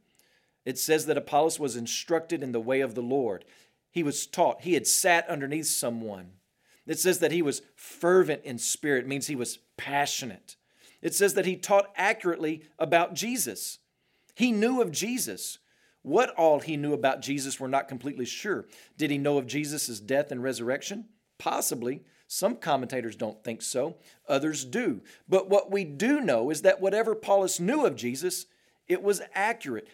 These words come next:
He had a good, solid understanding of who Jesus was.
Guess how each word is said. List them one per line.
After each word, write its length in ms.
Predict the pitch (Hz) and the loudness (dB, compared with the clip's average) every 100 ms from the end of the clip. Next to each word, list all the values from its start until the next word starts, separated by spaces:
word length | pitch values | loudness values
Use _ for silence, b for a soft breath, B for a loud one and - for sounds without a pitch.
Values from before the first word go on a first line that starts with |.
| b | b
He 140 | 196 | 2
had 140 | 196 | 4
a 60 | 135 | 4
good, 440 | 113 110 170 190 | -4 2 4 4
solid 440 | - 190 170 170 165 | 2 2 2 2 0
understanding 640 | - 165 185 - 139 143 147 b b b | -4 -4 -4 -4 -6 -6 -12 b b b
of 140 | 131 123 | -8 -4
who 100 | 135 | -4
Jesus 380 | 123 123 123 | -4 -6 -8
was. 400 | 185 160 98 - | -6 -8 -8 -16